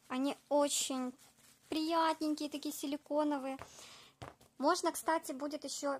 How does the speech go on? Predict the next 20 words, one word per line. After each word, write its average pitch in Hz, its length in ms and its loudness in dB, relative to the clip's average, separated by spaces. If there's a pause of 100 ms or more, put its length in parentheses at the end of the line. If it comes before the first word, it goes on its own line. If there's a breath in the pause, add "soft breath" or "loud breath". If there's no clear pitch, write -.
пройтись 285 380 -2
аэрозолем, 294 760 0
аэрозолевой 269 460 0
краской, 320 600 2
либо 247 200 -4
какой-то 262 380 -6
красочкой, 320 480 0
покрасить 269 480 -2
серебряной, 294 580 -2 (240 loud breath)
золотистой. 254 680 -2
Я 247 80 -2
думаю, 269 260 -2
вообще 262 240 -6
будет 226 220 -8
шикарно. 220 580 -6 (680 loud breath)
Или 311 200 2
пройтись, 320 440 0
знаете, 320 360 2
чем 285 260 0
еще? 262 300 -2